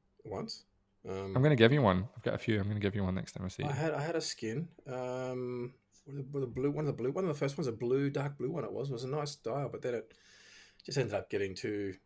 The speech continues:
Speaker 1: too much U V damage and stuff. And I think I ended up just breaking it in half, snapping it. You know,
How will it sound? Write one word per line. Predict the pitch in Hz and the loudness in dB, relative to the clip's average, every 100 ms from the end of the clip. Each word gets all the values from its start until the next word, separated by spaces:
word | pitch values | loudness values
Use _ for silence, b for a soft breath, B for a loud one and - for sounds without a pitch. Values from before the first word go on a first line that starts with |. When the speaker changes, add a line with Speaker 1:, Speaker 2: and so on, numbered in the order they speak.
| _ _ _ | _ _ _
Speaker 1:
too | - | -10
much | 107 90 - - - | -8 -8 -10 -14 -14
U | 101 110 | -6 -2
V | 107 107 | -2 -2
damage | 107 104 104 | -2 -2 -2
and | 107 | -4
stuff. | - 107 - | -4 -6 -4
And | 120 | -4
I | |
think | 143 | -2
I | 98 | -4
ended | 95 | -6
up | - | -8
just | 101 - | -12 -8
breaking | 101 98 104 | -6 -6 -6
it | 98 | -6
in | |
half, | 104 131 - _ | -4 -6 -8 _
snapping | - 120 - 110 | -12 -10 -6 -6
it. | - _ 110 | -8 _ -14
You | 107 | -10
know, | 107 | -10